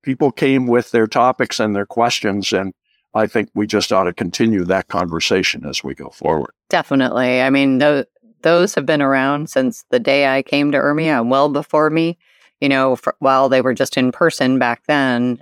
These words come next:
Speaker 2: Um, I think that those conversations have added a lot. And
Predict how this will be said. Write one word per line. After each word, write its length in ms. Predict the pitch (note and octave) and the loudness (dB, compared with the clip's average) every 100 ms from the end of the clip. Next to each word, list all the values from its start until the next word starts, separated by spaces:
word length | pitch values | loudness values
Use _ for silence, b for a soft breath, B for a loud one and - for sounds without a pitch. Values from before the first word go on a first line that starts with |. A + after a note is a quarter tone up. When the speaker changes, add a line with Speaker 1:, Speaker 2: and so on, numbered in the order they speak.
| - | -6
Speaker 2:
Um, 380 | B2 A#2 A#2+ B2 | -4 0 0 0
I 80 | |
think 220 | B2+ C3+ C3 | 0 -2 0
that 160 | A#2+ | 0
those 260 | C3+ C3 - | 0 0 -2
conversations 920 | C#3+ B2+ B2+ - B2 - A#2+ A#2 - | -4 0 -2 0 -2 -2 -4 -4 -6
have 100 | G#2+ | -10
added 460 | - B2 B2 A#2+ A#2 | -6 -4 -2 -2 0
a 40 | |
lot. 440 | A#2+ B2 A#2+ B2+ B2 | 0 2 2 0 -2
And 160 | A#2 | -6